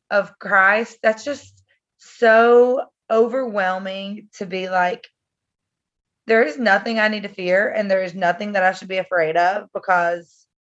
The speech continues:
the Lord is the light of my life. The Lord is the strength of my life. So what do I have to be afraid of?"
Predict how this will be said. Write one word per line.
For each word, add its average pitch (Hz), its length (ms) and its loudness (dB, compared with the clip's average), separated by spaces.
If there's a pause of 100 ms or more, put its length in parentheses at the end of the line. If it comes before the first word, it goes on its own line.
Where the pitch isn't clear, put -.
(680)
the 185 220 0
Lord 185 260 2
is 165 100 -6
the 185 100 -6
light 160 220 0
of 160 80 -10
my 160 140 -4
life. 160 300 -10 (440)
The 180 220 -2
Lord 202 400 -2
is 180 140 -6
the 185 100 -6
strength 180 400 -6
of 165 100 -4
my 160 140 0
life. 160 400 -8 (1000)
So 208 160 -4
what 208 120 2
do 254 80 4
I 277 60 0
have 285 100 -4
to 294 100 -16
be 302 80 -6
afraid 233 400 -4
of?" 208 300 -2